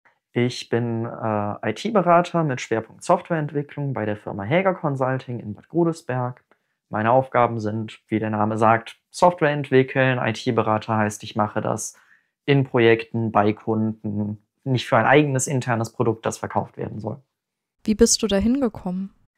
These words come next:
Speaker 1: Nach meinem Abitur habe ich Physik studiert. Ich habe mir dort etwas Zeit gelassen und, äh, währenddessen festgestellt, dass Programmieren einfach das ist, woran ich wirklich viel Spaß habe.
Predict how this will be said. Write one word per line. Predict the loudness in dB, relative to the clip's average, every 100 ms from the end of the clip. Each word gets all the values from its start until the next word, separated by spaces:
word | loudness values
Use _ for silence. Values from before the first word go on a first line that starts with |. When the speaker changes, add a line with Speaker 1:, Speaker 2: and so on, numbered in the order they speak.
| _
Speaker 1:
Nach | 0 2
meinem | 2 0
Abitur | 0 -2 2 2 4
habe | 4 2 2
ich | -2
Physik | 0 0 0
studiert. | -2 2 4 4 2 -8 _ _ _ _
Ich | _
habe | -2 0
mir | -2
dort | 0 0
etwas | 0 -4 -2
Zeit | 2 2 4
gelassen | 4 4 2 -2 -4
und, | -4 -4 -4 -6 -6
äh, | -2 0 -2 -6 _ _ _ 2
währenddessen | 2 4 0 -2 0
festgestellt, | -2 0 -4 2 2 2 -2 -2
dass | 0 -2 -4 -10 -14 _ _ _ _ _
Programmieren | -4 0 2 2 0 0 0
einfach | -2 -4 -2 0 0 -4 _ _
das | -2 -2 -6
ist, | -8 -6
woran | -6 -4
ich | -6 -6
wirklich | -8 -8 -12
viel | -4 -4
Spaß | 0 0 0 0
habe. | 0 2 0 -2